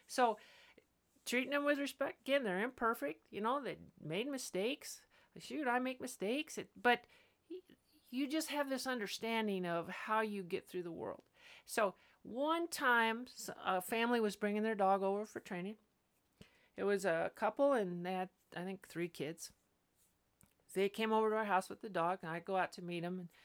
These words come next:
get the dog. And, and we have two very large duck,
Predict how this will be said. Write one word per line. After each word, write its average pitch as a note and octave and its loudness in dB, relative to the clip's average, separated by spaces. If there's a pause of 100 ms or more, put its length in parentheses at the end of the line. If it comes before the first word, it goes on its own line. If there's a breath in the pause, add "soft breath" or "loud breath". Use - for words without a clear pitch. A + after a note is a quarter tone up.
(220 loud breath)
get F#3+ -4
the G3 -4
dog. F#3 8 (400 loud breath)
And, G#3+ 4 (160)
and A3 4
we C4 4
have B3 4
two A#3 -4
very G#3 4
large G3 4 (160)
duck, G#3+ 2